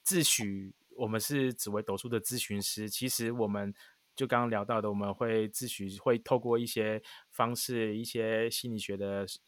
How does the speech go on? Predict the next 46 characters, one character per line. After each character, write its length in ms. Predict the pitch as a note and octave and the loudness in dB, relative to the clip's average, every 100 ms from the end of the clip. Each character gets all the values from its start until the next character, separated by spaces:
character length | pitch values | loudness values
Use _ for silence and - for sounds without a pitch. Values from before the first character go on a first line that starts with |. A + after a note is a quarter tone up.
| _ _ | _ _
手 240 | - F#2+ F#2+ | -2 -2 2
段， 360 | C3 A2+ G#2+ | 4 4 2
或 120 | A#2 | -2
者 60 | A#2+ | -2
说 220 | A2+ A#2 | 0 -2
是 260 | B2 A2 C3 | -2 -6 -4
用 160 | B2 | -4
紫 140 | A#2+ G2+ | -4 -4
微 80 | G2+ | -4
斗 120 | F#2+ | -4
数 80 | A2+ | -4
一 60 | |
些 140 | G#2+ G#2 | -4 -4
工 260 | G#2 A2 | -4 -6
具， 320 | G#2 A2+ G#2 - - - | -6 -6 -6 -8 -18 -2
然 100 | G#2 | -2
后 60 | |
去 160 | G#2+ B2+ | 0 0
协 300 | - A#2 A2 | 2 4 2
助 200 | E3 C#3 | 0 -4
别 240 | A#2 A2 | 0 2
人 160 | A2 G#2+ | 2 0
去 220 | - A#2+ | -2 -4
解 160 | G2+ F#2 | -4 -6
决 100 | F#2+ | -6
他 140 | A2 | -4
们 160 | G#2+ G2 | -6 -6
心 180 | - G#2 | -6 -4
理 120 | G2 | -4
上， 260 | A2+ G#2 - | -6 -10 -12
上 220 | - B2 G#2 | -8 -6 -4
的 60 | |
问 180 | A2 G#2+ | -2 -4
题， 140 | - | -4
或 100 | G2+ | -6
是 160 | A2 A2 | -6 -8
生-， 220 | - A#2+ | -8 -8
生 180 | - A#2 | -4 -2
活 80 | G#2 | -2
上 200 | A#2 A2+ | -4 -4
遇 40 | |
到 120 | A2 G2 | -6 -8
的 40 | |
困 220 | - A2+ | -8 -6
难。 160 | F#2+ E2+ - - - - _ | -6 -10 -20 -20 -20 -20 _
那 280 | D#3 C#3 | 10 10